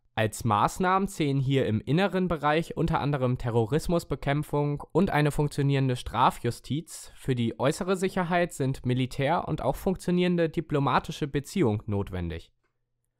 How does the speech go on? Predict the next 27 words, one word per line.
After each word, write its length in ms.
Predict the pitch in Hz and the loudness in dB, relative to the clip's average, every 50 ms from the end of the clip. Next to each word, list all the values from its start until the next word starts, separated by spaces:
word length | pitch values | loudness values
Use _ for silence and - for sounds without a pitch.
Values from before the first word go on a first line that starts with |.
| _ _ _ _ - | _ _ _ _ -4
Wohlfahrtsfunktion 1000 | - 113 151 196 - - 202 190 190 - - - 92 90 - - 190 185 190 | 0 4 4 4 6 6 4 4 4 2 0 -2 -4 -4 -2 -2 0 0 0
bedeutet, 560 | 170 180 156 160 165 170 175 - 180 170 - - | 0 0 2 2 2 2 2 0 -4 -6 -4 -4
dass 180 | 135 - - | -6 -6 -4
der 120 | - 107 107 | -6 -6 -6
Staat 520 | - - - 107 110 123 160 185 - - | -6 -4 -4 -4 0 0 0 -2 -2 -2
dem 140 | 135 127 131 | -2 -2 0
sozialen, 720 | 117 113 113 - - - 107 120 143 175 190 190 190 190 - - - - _ - | -2 -2 -4 -4 -6 -6 -2 0 0 0 0 -2 -4 -6 -8 -12 -18 -20 _ -4
ökonomischen 720 | - 151 - - 160 156 165 170 170 165 165 - - 156 151 | -4 -2 0 2 2 2 4 2 2 2 0 0 -2 -2 -2
und 220 | - - 220 220 | -2 -2 -4 -2
kulturellen 640 | - 190 185 180 - 165 - 143 151 170 170 160 135 | 0 0 0 0 0 -2 0 2 2 2 2 2 2
Wohlbefinden 580 | 135 151 175 156 165 160 - 160 147 - 131 131 | 4 2 4 4 2 0 0 -2 -2 -2 -2 -2
der 80 | 120 | -2
Bürger 400 | 117 117 123 131 139 117 107 101 | -2 0 0 2 4 4 4 4
dienen 240 | 98 104 101 92 92 | 2 0 0 0 0
muss. 340 | 90 87 85 82 - - - - - - _ _ _ _ _ - | 0 0 -2 -4 -8 -12 -18 -20 -20 -20 _ _ _ _ _ -4
Er 100 | - 117 | -2 2
soll 220 | 107 120 120 120 | 4 4 4 4
grundlegende 640 | - - 139 180 190 - 185 170 165 156 139 110 - | 4 4 2 2 2 2 2 2 2 4 2 0 2
Aufgaben 560 | - 135 170 - - 170 165 175 190 196 180 | 4 2 2 2 2 2 4 4 4 2 0
wie 80 | 156 156 | -2 -2
die 140 | 135 135 127 | -2 -2 -2
Gewährleistung 640 | 127 110 120 127 143 156 151 151 - - 131 127 - | 0 2 2 2 4 4 2 0 0 -2 -6 -6 -4
von 200 | - 117 117 - | -4 -4 -2 0
Bildung 420 | 123 131 147 156 160 175 180 180 | 2 2 2 4 2 0 0 -2
für 200 | - - 131 - | -2 -2 -2 -2
alle 180 | - 117 117 110 | 0 0 0 -2
Kinder, 520 | - - 151 175 196 196 196 196 196 - | 0 0 0 2 4 2 2 2 0 -4